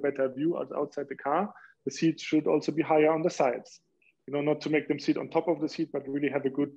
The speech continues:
good support, a side support. And those little details, they start coming together at some point wi-, without driving one single meter on the, on the racetrack yet.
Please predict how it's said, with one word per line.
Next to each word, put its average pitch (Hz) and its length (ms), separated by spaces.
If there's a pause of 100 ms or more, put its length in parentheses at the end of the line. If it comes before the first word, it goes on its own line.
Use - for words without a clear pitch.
(140)
good 147 260
support, 139 360
a 120 80
side 143 240
support. - 380 (560)
And 135 100
those 160 240
little 156 180
details, 156 480
they 139 120
start 147 300
coming 147 240
together 151 360
at 135 100
some 135 200
point 143 360 (300)
wi-, 160 220
without 175 260
driving 151 360
one 156 160
single 143 340
meter 156 240
on 127 100
the, 131 80
on - 180
the 131 140
racetrack 156 460
yet. 120 120